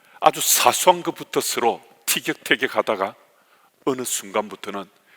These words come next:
이제 상처를 주고받는 말을 그냥 주저함 없이 서로 쏟아냅니다. 마구잡이라 할 만큼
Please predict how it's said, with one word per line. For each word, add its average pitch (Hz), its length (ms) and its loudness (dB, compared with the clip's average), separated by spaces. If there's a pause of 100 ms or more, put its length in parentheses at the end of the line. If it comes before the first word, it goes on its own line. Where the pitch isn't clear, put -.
(280)
이제 92 240 -10
상처를 - 560 -4
주고받는 120 580 -4
말을 98 340 -2 (1040)
그냥 - 260 -20 (600)
주저함 170 440 0
없이 113 200 -8
서로 - 440 -2 (160)
쏟아냅니다. - 880 -10 (4000)
마구잡이라 147 760 -2
할 139 220 -2
만큼 113 560 -4